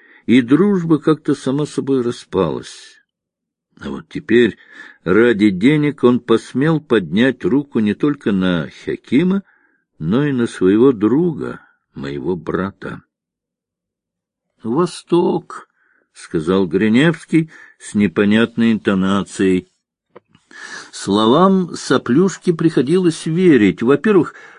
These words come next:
она как-никак спасла их от убийц, а во-вторых, Гриневский вспомнил ее. Данготар присылал фотографии семьи,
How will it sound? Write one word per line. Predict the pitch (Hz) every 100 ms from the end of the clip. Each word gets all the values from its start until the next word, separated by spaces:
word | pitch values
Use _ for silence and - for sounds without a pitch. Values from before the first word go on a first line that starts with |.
| -
она | 107 117 113
как-никак | 120 107 - 107 110 104
спасла | - - 107 117 110
их | 101 - -
от | - 104 -
убийц, | 90 95 110 - - - _ _ - - -
а | - 104 104
во-вторых, | 104 117 - 131 175 185 -
Гриневский | - 92 104 107 117 117 - 127
вспомнил | - - 180 202 196 180
ее. | 110 78 64 - _ _ _ - - -
Данготар | 87 131 135 95 110 107 - 175 185
присылал | 160 - 120 120 - 117 139 165
фотографии | 151 127 110 113 98 131 156 - -
семьи, | - - 87 85 160